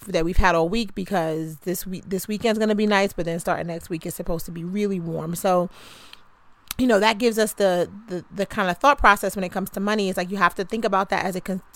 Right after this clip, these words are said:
co-, begins to think we're really hitting summer, for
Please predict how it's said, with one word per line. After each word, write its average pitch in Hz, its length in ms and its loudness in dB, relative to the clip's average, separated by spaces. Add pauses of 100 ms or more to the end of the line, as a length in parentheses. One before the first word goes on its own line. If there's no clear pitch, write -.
(120)
co-, 185 160 -2
begins 196 380 -2
to 185 100 -4
think 180 240 -4 (280)
we're 190 220 2
really 190 260 0
hitting 180 300 -4
summer, 196 500 4 (380)
for 196 540 4